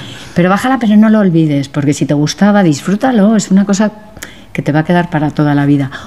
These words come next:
Speaker 2: O si no, busca el tiempo, o sea, el trabajo es importante, pero te aseguro que cuando llegas, yo ya tengo unos años, eh,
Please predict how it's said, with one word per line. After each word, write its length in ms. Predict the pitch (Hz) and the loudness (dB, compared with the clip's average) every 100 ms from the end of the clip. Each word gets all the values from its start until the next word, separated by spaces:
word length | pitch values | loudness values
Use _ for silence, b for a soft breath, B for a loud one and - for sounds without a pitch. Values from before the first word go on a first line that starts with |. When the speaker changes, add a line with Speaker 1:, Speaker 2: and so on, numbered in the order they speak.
| B | B
Speaker 2:
O 80 | 156 | -2
si 160 | - | 2
no, 160 | 175 220 | 2 2
busca 340 | 208 208 - | 0 -2 -2
el 140 | 233 175 | -2 0
tiempo, 420 | 185 190 180 - | 0 2 2 0
o 40 | 143 | -2
sea, 220 | 160 139 B - | -4 -6 B -8
el 80 | |
trabajo 260 | - 151 196 | -4 -2 0
es 60 | 202 | 0
importante, 680 | 220 127 170 220 131 151 B B B B B B B - - | 0 -4 -4 -2 -2 -6 B B B B B B B -20 -4
pero 220 | 160 143 | -2 -2
te 80 | - | -4
aseguro 400 | 131 123 139 180 | -4 -2 0 0
que 80 | 180 | 0
cuando 220 | 170 143 | 0 0
llegas, 280 | 135 143 156 | 0 0 0
yo 80 | 160 | 0
ya 180 | 147 | 0
tengo 180 | 147 151 | 0 2
unos 200 | 147 143 | 2 2
años, 300 | 147 170 208 208 B B B - | 2 2 0 -4 B B B -4
eh, 340 | 160 160 143 | 0 2 0